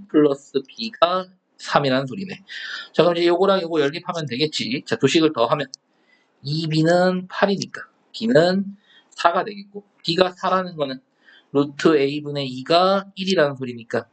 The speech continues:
A도 사가 되겠지. 그래서 <clears throat> A, B 값이 나왔으니까 함수 에프엑스는 뭐가 돼, 이제?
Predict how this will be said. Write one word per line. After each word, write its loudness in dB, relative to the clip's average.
A도 2
사가 -2
되겠지. -8
그래서 2
<clears throat> 0
A, 2
B -4
값이 -2
나왔으니까 2
함수 -2
에프엑스는 -4
뭐가 0
돼, 2
이제? -10